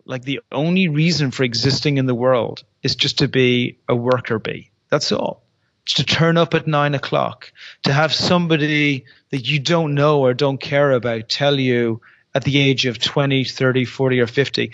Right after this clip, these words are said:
that you were two minutes late for work, that you didn't turn up for a meeting that you were supposed to be at. Like, it's a joke. And that's regret. That's horrible regret. Entrepreneurs,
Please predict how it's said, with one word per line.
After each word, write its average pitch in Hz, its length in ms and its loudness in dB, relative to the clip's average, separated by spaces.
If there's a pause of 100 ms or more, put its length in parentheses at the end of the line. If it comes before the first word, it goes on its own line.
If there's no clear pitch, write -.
(200)
that - 180 0
you 135 80 0
were 131 100 0
two 139 300 0
minutes 123 360 0
late 117 200 0
for - 160 -4
work, 113 380 0 (400)
that - 200 0
you 147 120 4
didn't 143 260 0
turn 131 300 0
up 127 160 -4
for 127 120 -4
a 117 40 0
meeting 120 500 -2
that 113 100 -2
you 107 140 -2
were 113 80 0
supposed 110 340 -2
to 110 60 -10
be 113 220 -4
at. 98 220 -4
Like, 131 140 -2
it's - 200 -2
a - 80 -20
joke. - 500 0 (680)
And 143 100 6
that's 196 400 0
regret. 160 560 0
That's - 140 0
horrible 208 560 2
regret. 127 540 -2
Entrepreneurs, 180 840 0